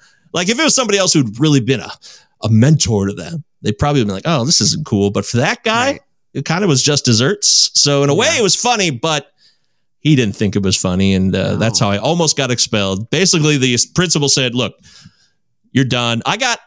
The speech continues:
Speaker 1: I had to resign as the secretary of our class. I, I was the secretary
Speaker 2: <laughs>
Speaker 1: senior year. I had to resign. <laughs>
Speaker 2: I, I can't imagine. Oh my gosh.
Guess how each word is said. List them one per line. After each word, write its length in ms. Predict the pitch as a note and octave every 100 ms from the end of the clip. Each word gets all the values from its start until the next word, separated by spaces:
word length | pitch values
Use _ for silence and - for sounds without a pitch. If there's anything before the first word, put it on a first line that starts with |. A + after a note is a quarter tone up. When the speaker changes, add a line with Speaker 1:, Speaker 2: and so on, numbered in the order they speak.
| _ _ -
Speaker 1:
I 40 | D#3
had 140 | A#3+
to 60 | A#3+
resign 560 | G#3+ C#3+ G3+ E4+ D4+
as 180 | G#3+ E3
the 100 | E3+
secretary 760 | - B3+ - B3+ - E3 D3+
of 120 | D3+ D3
our 100 | C#3+
class. 400 | E3 F#3+ A2 C#3+
I, 200 | C#3+ C#3
I 60 | C3+
was 160 | C#3
the 80 | B2
secretary 640 | A#2 C3 A#2+ C#3+ D#3+ D#3 D#3
Speaker 2:
<laughs> 80 | E3
Speaker 1:
senior 260 | D#3+ D#3
year. 260 | D#3 E3 F#3 - A#3+ - -
I 80 | F3
had 160 | B3
to 60 | A#3
resign. 640 | G#3 E3 F#3 G#3 E3 B2 E3 - -
<laughs> 1200 | G#4 - C5 - - - - - - - - - -
Speaker 2:
I, 140 | - G3
I 40 | -
can't 240 | D4 C#4
imagine. 720 | G3 F3 F3+ F#3+ E3 D3 C3 - _ - - -
Oh 220 | D3+ D#3 B2+
my 160 | A2
gosh. 500 | G#2 G#2+ D#3+ D#4 A3